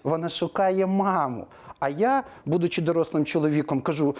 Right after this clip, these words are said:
«Вибач, мені нема що тобі дати». Психосоціальний етап формування довіри. Запах,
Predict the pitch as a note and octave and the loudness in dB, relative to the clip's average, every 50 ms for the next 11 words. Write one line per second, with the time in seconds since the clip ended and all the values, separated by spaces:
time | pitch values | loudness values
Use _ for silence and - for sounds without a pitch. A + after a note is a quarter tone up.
0 | - - - - C#3 F3 G#3 G#3+ F#3+ G#3+ - - G3+ F3 G3 G3+ F3+ F3+ F#3 G#3+ | -8 -10 -4 -2 2 2 2 2 2 0 0 2 2 4 4 4 4 2 2 2
1 | A#3 - - A3+ - - F3 D#3+ G3 E3+ D3+ C#3+ D#3+ B2+ G#2 - - - - _ | 0 0 -2 -4 0 0 2 2 2 2 2 0 0 -2 -4 -6 -12 -18 -20 _
2 | _ _ _ - _ _ _ - - - - - - D#3 E3+ F3 - - F#3+ F3+ | _ _ _ -20 _ _ _ -14 -10 -8 -4 -2 0 0 0 0 0 0 -2 -2
3 | - - - D3+ - - - C#3 C#3 D3+ C#3+ C#3+ C#3 B2+ A#2+ A#2 G#2+ - - - | -2 -2 -2 -2 -2 0 0 0 0 0 0 -2 -2 -2 -2 -2 -4 -6 -12 -20
4 | _ _ _ - B2+ A#2 - - C3 C3 C#3+ F3+ - - - - - - - B2+ | _ _ _ -4 -4 -4 -4 -2 0 0 0 0 -2 -6 -14 -16 -8 -4 -2 0
5 | B2 A#2+ A#2 A#2 B2 A#2+ B2 B2+ A#2+ A#2+ B2 A#2+ C3 B2+ A#2+ A2 G2 - - - | 0 0 0 0 -2 -2 -2 -2 -4 -4 -2 -2 -2 0 0 0 -2 -2 -6 -12
6 | - - - - - - - - - - - A2 A2 A#2 D3 C3 B2 - - A#2 | -18 -20 -20 -20 -20 -20 -20 -20 -14 -8 -6 -4 -2 0 0 0 0 -2 -2 -4
7 | G2 - - | -4 -6 -10